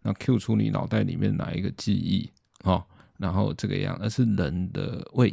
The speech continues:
置状态就 shift，哦，就改变了，某些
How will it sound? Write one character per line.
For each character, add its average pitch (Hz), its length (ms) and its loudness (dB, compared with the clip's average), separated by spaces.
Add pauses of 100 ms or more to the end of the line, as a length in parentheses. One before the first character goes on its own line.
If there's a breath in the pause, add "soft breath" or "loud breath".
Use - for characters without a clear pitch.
(120)
置 - 240 -10
状 90 280 0
态 - 320 -6 (800 soft breath)
就 - 480 0 (1040)
shift， - 540 -4
哦， 92 100 0
就 107 100 -2 (540)
改 76 160 -2
变 - 240 0
了， - 100 -10 (140)
某 95 180 -2
些 101 400 2